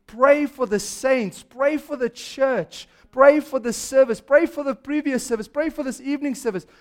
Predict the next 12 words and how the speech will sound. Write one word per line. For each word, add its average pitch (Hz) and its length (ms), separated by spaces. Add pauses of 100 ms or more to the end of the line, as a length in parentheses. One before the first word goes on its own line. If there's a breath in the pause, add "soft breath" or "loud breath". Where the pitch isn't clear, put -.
(120)
Pray 294 260
for 294 160
the 254 160
people 285 540
that 240 160
believe 254 340
in 240 100
God 262 240
all 269 220
over 277 180
the 254 80
world. 226 720